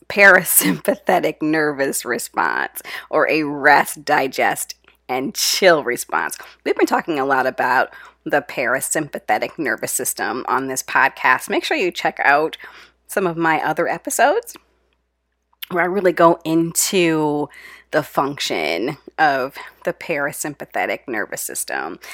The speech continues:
as well as the sympathetic nervous system. So for me, crocodile pose helps me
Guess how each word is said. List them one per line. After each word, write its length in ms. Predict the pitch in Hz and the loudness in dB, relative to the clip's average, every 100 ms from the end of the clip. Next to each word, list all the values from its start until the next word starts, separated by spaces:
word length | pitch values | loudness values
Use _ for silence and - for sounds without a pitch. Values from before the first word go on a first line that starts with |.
| - - | -12 -6
as 140 | 220 | 0
well 180 | 202 185 | 2 2
as 100 | - | 2
the 80 | - | 0
sympathetic 640 | 508 453 - - - - | 0 -2 -6 -6 -8 -8
nervous 260 | - 95 - | -8 -8 -8
system. 800 | - - - 80 85 151 202 220 _ _ _ - - _ _ _ _ _ - - - - - | -8 -8 -8 -8 -8 -10 -12 -16 _ _ _ -20 -20 _ _ _ _ _ -18 -18 -18 -20 -2
So 160 | - | 2
for 160 | 285 285 | 4 4
me, 240 | 294 311 | 4 2
crocodile 540 | - - 262 208 175 175 | 2 0 2 4 4 4
pose 640 | - 175 160 160 156 151 | 0 0 0 0 0 -2
helps 680 | - - - 190 190 - - | -6 -8 -4 0 0 0 -8
me 640 | 151 160 180 165 151 139 | -6 -2 0 2 0 -4